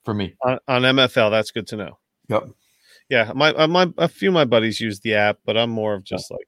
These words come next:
Speaker 2: uh, I don't know. I
Speaker 1: So
Speaker 2: know
Speaker 1: you're
Speaker 2: my,
Speaker 1: down one
Speaker 2: I know
Speaker 1: league.
Speaker 2: my way around the, uh, you know, the league page and all that stuff.
Speaker 1: Yeah, right, right. Yeah, so
Speaker 2: So
Speaker 1: you're, so you're down one league. Are you gonna replace it? What do you, what are your thoughts?
Speaker 2: Oh, I can't wait. Oh, f-, oh yeah, man.
Speaker 1: <laughs>
Speaker 2: It's like when you, when your
Speaker 1: I like
Speaker 2: dog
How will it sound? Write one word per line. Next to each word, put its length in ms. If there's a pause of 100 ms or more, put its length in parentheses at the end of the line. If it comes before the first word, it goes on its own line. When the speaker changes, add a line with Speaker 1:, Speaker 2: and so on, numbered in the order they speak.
Speaker 2:
uh, 180
I 80
don't 120
know. 160
I 60
Speaker 1:
So 40
Speaker 2:
know 80
Speaker 1:
you're 140
Speaker 2:
my, 100
Speaker 1:
down 200
one 280
Speaker 2:
I 60
know 100
Speaker 1:
league. 60
Speaker 2:
my 120
way 140
around 580
the, 320
uh, 240
you 140
know, 80
the 80
league 240
page 300
and 80
all 80
that 80
stuff. 160
Speaker 1:
Yeah, 180 (120)
right, 160
right. 220 (580)
Yeah, 180
so 80
Speaker 2:
So 60
Speaker 1:
you're, 260
so 160
you're 160
down 260
one 180
league. 200
Are 40
you 120
gonna 200
replace 360
it? 160
What 120
do 60
you, 100
what 100
are 60
your 100
thoughts? 420
Speaker 2:
Oh, 60
I 60
can't 260
wait. 280
Oh, 140
f-, 200
oh 180
yeah, 260
man. 200
Speaker 1:
<laughs> 340
Speaker 2:
It's 160
like 140
when 120
you, 100
when 140
your 120
Speaker 1:
I 20
like 200
Speaker 2:
dog 100